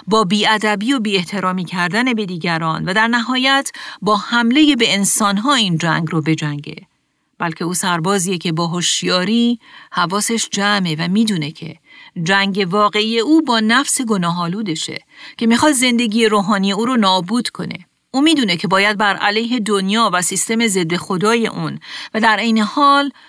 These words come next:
شهوات جذاب و کشندهٔ اون از خودش دفاع کنه و مقاومت نشون بده.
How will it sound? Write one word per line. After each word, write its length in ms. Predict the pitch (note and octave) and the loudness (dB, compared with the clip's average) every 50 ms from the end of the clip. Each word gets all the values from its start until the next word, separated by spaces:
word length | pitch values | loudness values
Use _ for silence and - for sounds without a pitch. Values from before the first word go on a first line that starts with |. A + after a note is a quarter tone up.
| - - | -16 -10
شهوات 600 | - - - G#3 G3 G#3 G#3 G3+ A#3 C4 C4 - | -6 -2 -2 0 0 2 0 2 2 0 0 0
جذاب 680 | C#4 A#3 F#3+ A3 G3 G3 F#3+ F#3+ F3 F3+ A#3 A#3+ C4 B3 | 0 0 2 2 2 2 2 0 -2 0 0 0 0 0
و 80 | C4 B3 | -2 -2
کشندهٔ 800 | - - G3+ F3+ - - G#3 G3 G3 G3 G3+ B3 C#4+ C#4+ C#4 G#3+ - | -4 -4 -4 -2 -2 -2 -2 -2 -2 0 0 0 2 2 0 0 -2
اون 340 | E3 E3 E3 F3 F#3 G3+ A3 - - - - - | -4 -4 -4 -4 -4 -6 -8 -10 -16 -20 -12 -6
از 200 | - E3+ E3+ E3 | -2 -2 -2 -2
خودش 320 | - A3+ A#3 A#3+ A#3+ A3 - - | -2 -4 -2 -2 -2 -4 -4 -4
دفاع 400 | F3 E3+ D#3+ - G#3+ A3+ C4 C4+ | -4 -6 -4 -2 0 0 0 0
کنه 260 | - B3 A#3+ G#3+ G3+ | 0 -2 -2 -2 -2
و 140 | G3 G#3 G#3 | -2 0 0
مقاومت 580 | F#3+ F3+ D#3 - E3 D#3 F3 E3+ F3+ G3 A#3 - | -2 -2 -2 -2 -2 -2 -2 0 -2 -2 -2 -4
نشون 320 | - E3 D#3+ - - C#3+ C3+ | -6 -8 -8 -8 -8 -10 -10
بده. 340 | C3+ C3+ C#3+ - C#3+ E3+ | -12 -14 -16 -16 -16 -18